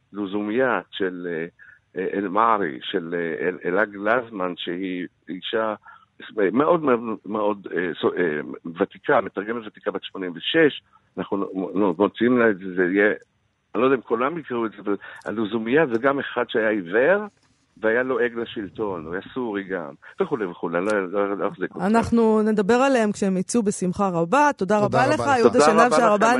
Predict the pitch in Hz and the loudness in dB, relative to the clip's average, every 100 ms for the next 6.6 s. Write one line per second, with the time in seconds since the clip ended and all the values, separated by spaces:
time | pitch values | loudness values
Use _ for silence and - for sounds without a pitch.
0 | 139 135 127 131 127 - - 226 226 - | 2 0 0 -4 -4 -8 -4 0 2 4
1 | 302 370 339 320 294 302 247 240 233 226 | 4 4 4 2 0 -2 0 2 4 4
2 | 196 165 214 233 240 240 233 226 214 190 | 2 2 2 0 0 0 -2 -2 -2 0
3 | 202 214 208 - 269 262 254 202 185 185 | 0 0 -4 0 0 4 2 2 0 2
4 | 196 214 196 156 151 185 240 247 170 175 | 2 2 2 0 -2 0 0 0 -2 -2
5 | - 175 156 151 151 147 165 170 170 170 | -2 -6 -6 -6 -6 -4 -2 0 0 2
6 | 107 110 202 180 - | 2 2 2 0 -4